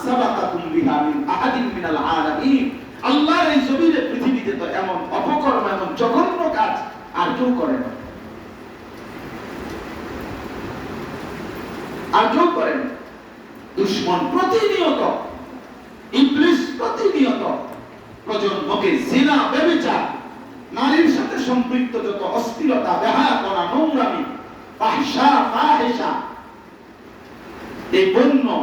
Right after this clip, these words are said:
দেখেন, আরবিতে একটা শব্দ হলো ওয়াহাস, আর একটা শব্দ হলো ফাহাস। ওয়াহাস মানে হলো এই বন্য প্রাণী, বন্য প্রাণীর যত চরিত্র,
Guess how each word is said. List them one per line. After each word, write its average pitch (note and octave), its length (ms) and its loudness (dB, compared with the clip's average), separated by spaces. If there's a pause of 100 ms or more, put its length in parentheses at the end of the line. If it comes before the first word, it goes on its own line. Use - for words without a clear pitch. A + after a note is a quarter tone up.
(140)
দেখেন, B3+ 300 0 (1400)
আরবিতে B3 380 6
একটা - 220 0
শব্দ A#3 300 -2 (120)
হলো G3+ 140 2 (100)
ওয়াহাস, A#3 400 2 (1600)
আর G#3 160 6
একটা B3+ 180 2
শব্দ A#3 300 0
হলো B3 320 6 (400)
ফাহাস। A#3+ 340 -2 (1300)
ওয়াহাস C4 360 6 (140)
মানে B3 220 0
হলো A#3 220 2 (160)
এই A3 140 0
বন্য B3 260 4 (120)
প্রাণী, C#4 220 -2 (680)
বন্য C4 280 6 (140)
প্রাণীর A3+ 340 -4
যত A3 180 -4 (140)
চরিত্র, A3+ 360 -2